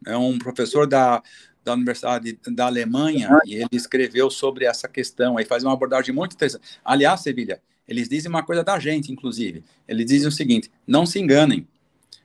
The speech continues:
Speaker 1: os trabalhadores ditos autônomos,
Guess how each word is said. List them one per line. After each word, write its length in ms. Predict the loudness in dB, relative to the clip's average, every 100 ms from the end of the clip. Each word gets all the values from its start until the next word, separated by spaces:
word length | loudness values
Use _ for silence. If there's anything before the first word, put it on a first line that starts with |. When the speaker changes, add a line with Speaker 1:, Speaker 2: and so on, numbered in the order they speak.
| _
Speaker 1:
os 260 | 2 2 2
trabalhadores 800 | 2 4 4 0 -2 -4 -4 -2
ditos 280 | -2 -2 -2
autônomos, 880 | 2 2 4 4 4 2 -4 -12 -20